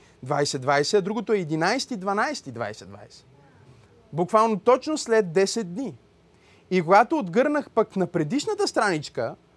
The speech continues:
а, на дневника, което е десети единайсети, видях друг сън. И досега не бях свързал всичко това, не го бях навързвал толкова точно,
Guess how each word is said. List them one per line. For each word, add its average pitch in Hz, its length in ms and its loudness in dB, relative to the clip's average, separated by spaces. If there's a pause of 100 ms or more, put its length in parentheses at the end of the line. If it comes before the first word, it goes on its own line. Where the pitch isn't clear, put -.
(560)
а, 135 300 2
на 156 140 0
дневника, 143 680 0 (320)
което 196 300 4
е 170 80 4
десети 226 520 2
единайсети, 165 720 -4 (1120)
видях 214 360 2
друг 254 280 -2
сън. 104 260 -8 (960)
И 220 80 2
досега 247 320 2
не 381 100 2
бях 247 240 4
свързал 233 440 2
всичко 202 340 -8
това, 170 160 -2
не 156 100 -4
го 160 120 2
бях 156 200 2
навързвал 160 500 -2
толкова 170 420 2
точно, 156 500 -2